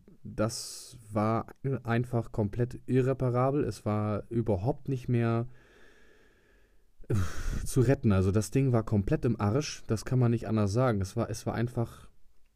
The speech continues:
im Arsch. <laughs> Das kann man nicht. Es war einfach, äh, so, so sehr, äh, kaputt,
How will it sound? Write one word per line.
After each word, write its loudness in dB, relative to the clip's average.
im 0
Arsch. -2
<laughs> 2
Das -6
kann 2
man 0
nicht. 0
Es -2
war 0
einfach, -2
äh, -2
so, 2
so 2
sehr, 2
äh, -10
kaputt, -2